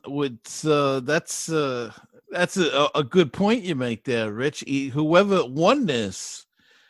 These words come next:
World Series would have been the second,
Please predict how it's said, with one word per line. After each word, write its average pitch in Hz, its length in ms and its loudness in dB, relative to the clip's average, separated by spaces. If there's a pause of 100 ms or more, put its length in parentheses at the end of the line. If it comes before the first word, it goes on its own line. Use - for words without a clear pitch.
(560)
World 127 400 2
Series 143 500 0
would 147 200 2
have 202 160 0
been 135 180 2
the 113 100 -2
second, 123 560 -2